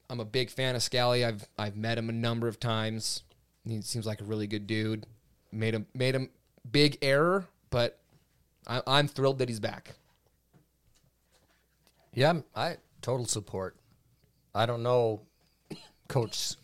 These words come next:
Speaker 2: Scally at all. Uh, so, you know, no connection, but I have total, you know, trust in the process. I know that when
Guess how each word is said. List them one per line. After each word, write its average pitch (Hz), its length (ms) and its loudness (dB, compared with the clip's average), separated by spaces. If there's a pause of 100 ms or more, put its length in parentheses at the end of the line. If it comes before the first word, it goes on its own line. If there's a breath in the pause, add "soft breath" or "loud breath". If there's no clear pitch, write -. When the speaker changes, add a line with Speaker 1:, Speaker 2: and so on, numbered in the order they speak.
Speaker 2:
Scally 101 680 0 (100)
at 117 120 2
all. 120 340 6 (1700)
Uh, 104 180 -6
so, 101 520 -4
you 107 60 -8
know, 92 180 -6 (720)
no 117 120 2
connection, 123 560 0
but 107 160 2
I 120 120 8
have 110 300 4 (800)
total, 110 440 0 (1600)
you 101 80 -4
know, 87 100 -6
trust 110 380 0
in 104 80 2
the 95 60 0
process. 98 640 -2
I 104 120 -2
know 107 160 0
that 98 280 -4
when 95 400 -8